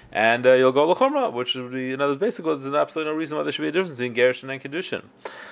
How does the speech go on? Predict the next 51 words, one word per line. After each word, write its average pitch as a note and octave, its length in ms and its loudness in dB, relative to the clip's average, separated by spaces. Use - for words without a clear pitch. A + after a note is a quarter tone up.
So B2 200 6
the A#2 80 4
Gemara B2+ 340 2
answers, B2+ 420 2
"Im C#3+ 180 0
atayim C#3 380 0
chalas C3 260 -2
misyabemis." A2+ 520 -4
No, C3 120 4
we're A#2 140 6
worried B2 520 2
that G#2 320 2
people G#2+ 260 -6
will G2+ 160 -2
forget A2+ 380 2
and G2 100 -6
get G2+ 120 -2
confused A#2+ 380 -10
over G2+ 100 -2
here, F#2 120 -6
and F#2 100 -8
they'll F#2 80 -6
think, A#2 320 -4
if G2 100 -2
you G#2 60 -6
could A#2 100 -4
do C3 80 0
chalitza, E3+ 300 -2
you A#2 80 -6
could A2+ 100 -8
do A2+ 100 -2
yibum A2 300 -4
too, C3+ 320 4
and G#2+ 380 0
they'll G2+ 100 -2
come A2+ 180 0
to G#2 100 -10
do F#2+ 100 -6
yibum, B2 460 0
and G2 460 -4
that's G2 400 -2
not F#2+ 180 -2
okay, A2 280 0
because G#2 260 -6
you're G2 100 -10
doing F#2+ 240 -8
yib-, G2+ 240 -4
yibum G#2 640 -4
on G2+ 200 0
a F#2+ 120 -2
tzaras, F#2 1000 2